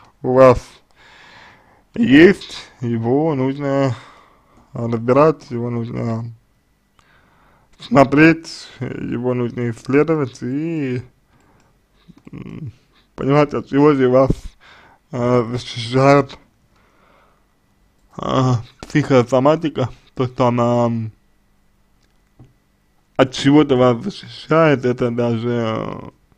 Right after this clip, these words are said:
м, не обсуждается, потому что,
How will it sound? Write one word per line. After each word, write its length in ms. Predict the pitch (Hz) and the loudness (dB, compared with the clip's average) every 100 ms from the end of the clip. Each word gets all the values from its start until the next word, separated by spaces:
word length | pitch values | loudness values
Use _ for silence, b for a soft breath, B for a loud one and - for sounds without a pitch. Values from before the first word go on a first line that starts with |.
| _ _ _ _ _ _ _ _ _ _ _ | _ _ _ _ _ _ _ _ _ _ _
м, 680 | - 62 110 101 101 117 127 | -14 -10 -10 -10 -10 -6 0
не 60 | |
обсуждается, 840 | 127 117 131 127 143 156 160 - - | 2 0 -4 -2 2 2 2 -4 -14
потому 460 | - 110 113 120 | -8 -6 -6 -6
что, 1040 | 107 - 127 127 - - - - - - 156 | -10 -10 -8 -8 -10 -12 -14 -18 -20 -20 -20